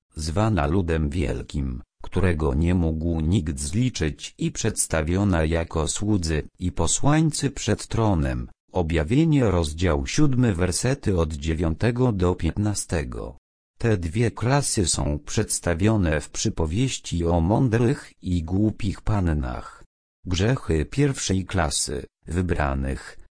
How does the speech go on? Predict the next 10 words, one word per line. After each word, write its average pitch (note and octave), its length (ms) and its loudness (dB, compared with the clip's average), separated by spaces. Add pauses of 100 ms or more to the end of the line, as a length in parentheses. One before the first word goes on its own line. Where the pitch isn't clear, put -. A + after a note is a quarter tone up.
są F2 300 0
jawne A#2+ 480 2
na E2 200 2
sądzie C3+ 440 2
przed - 360 -4
ogólnym C3 720 2
sądem G2+ 600 2
dla C#2+ 220 -2
całego E2+ 580 0
świata. - 680 -4